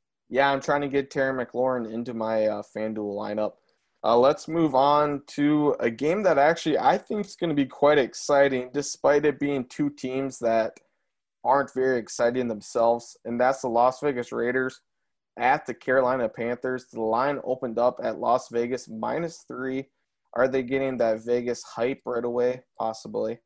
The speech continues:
Uh, over under forty-eight. The line has now moved to the Raiders being minus two and a half, and we've seen a decrease in that total, now at forty-seven and a half. Brock, Joe Brady led offense against the Raiders' new receiving core.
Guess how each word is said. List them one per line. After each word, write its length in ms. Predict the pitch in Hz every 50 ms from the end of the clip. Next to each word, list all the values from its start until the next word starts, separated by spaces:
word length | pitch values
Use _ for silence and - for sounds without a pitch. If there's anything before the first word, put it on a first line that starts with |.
| _ _ _ _ _ _ _ _ _ -
Uh, 140 | 107 107 - -
over 260 | 143 151 151 139 131
under 220 | 143 143 139 135
forty-eight. 920 | - - - - 139 139 139 131 - - _ - - 123 139 143 139 107 85
The 100 | 117 117
line 300 | 120 120 123 139 151 147
has 180 | 135 123 120 123
now 180 | 127 127 131
moved 360 | 131 131 135 139 143 139 -
to 100 | - 113
the 100 | 107 110
Raiders 440 | 107 110 117 120 135 135 139 131 123 -
being 300 | - 123 120 117 110 107
minus 340 | 117 131 151 160 160 - -
two 180 | - - 147
and 100 | 151 147
a 40 | 135
half, 320 | 139 - 139 131 135 131 131 - _ _ _ _ _ _ _ _ _ -
and 140 | 131 139 139
we've 100 | 135 123
seen 200 | - 143 135 127
a 80 | 120
decrease 640 | 110 104 - 135 143 143 143 - 139 139 139 139 -
in 180 | - - 120 120
that 220 | 113 107 107 - -
total, 440 | - 135 127 131 143 139 135 - -
now 300 | - 117 113 117 123 123 117
at 200 | 110 104 - _
forty-seven 640 | - - 135 143 151 143 135 - - 113 110 113 113
and 140 | 113 110 110
a 40 | 110
half. 400 | 110 113 107 110 110 110 - _ _ _ _ _ _ _ _ _ _ _ _ _ _ _ _ _ _ _ _ _ _ -
Brock, 420 | 127 139 156 160 151 139 - -
Joe 200 | - 139 151 180
Brady 300 | 175 185 180 180 170 170
led 240 | 151 143 147 147 131
offense 520 | 127 131 135 135 135 - 123 117 - -
against 280 | 120 120 127 123 - -
the 80 | 117
Raiders' 460 | 113 110 120 127 139 143 147 139 120 120
new 140 | 127 139
receiving 640 | 135 123 113 - - - - 143 139 127 135 117 113
core. 520 | - - - 120 113 113 107 104 107 107